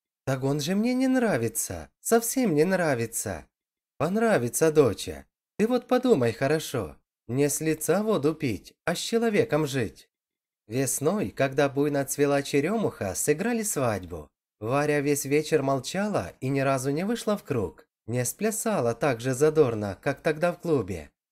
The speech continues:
В горнице, присев на кровать, опустила голову. Не так все представлялось у нее раньше, совсем не так. Рыжеволосый немногословный Егор никак не грел ее душу.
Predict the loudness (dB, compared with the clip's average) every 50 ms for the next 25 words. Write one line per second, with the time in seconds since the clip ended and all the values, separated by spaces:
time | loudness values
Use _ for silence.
0 | _ _ _ -12 -10 -8 -6 -2 -2 -2 -2 -2 -2 -4 -2 0 0 0 0 0
1 | 0 -2 -2 0 0 0 0 0 -2 -2 0 0 0 0 0 0 -4 -4 -6 -8
2 | -12 -10 -6 -4 -2 -2 -2 -2 -4 -2 0 0 0 0 0 0 0 0 -4 -4
3 | -6 -10 -14 -16 _ _ _ _ _ _ -8 -6 -6 -6 -4 -4 -4 -4 -4 -4
4 | -4 -4 -2 -2 -2 -2 -4 -4 -4 -4 -4 -2 -2 -2 -2 -2 -2 -4 -4 -6
5 | -6 -4 -2 0 0 2 2 0 0 -2 -2 -4 -4 -6 -8 -10 -10 -12 -14 -16
6 | _ _ _ -6 -4 -4 -2 -2 0 0 0 0 0 -2 -4 -2 -2 -4 -4 -4
7 | -6 -12 _ _ _ _ _ _ _ _ -6 -2 0 0 0 0 0 0 0 0
8 | 2 2 0 2 2 0 0 2 0 0 0 0 0 0 0 -2 -2 -2 0 2
9 | 2 2 4 2 0 0 0 0 -2 -2 -2 -2 -2 -2 -4 -6 -6 -6 -4 -4
10 | -2 0 0 0 0 -2 -2 -2 -2 0 0 0 0 0 -2 -2 -4 -2 0 0
11 | 2 2 0 0 -2 -4 -8 -12 -16 -18 -20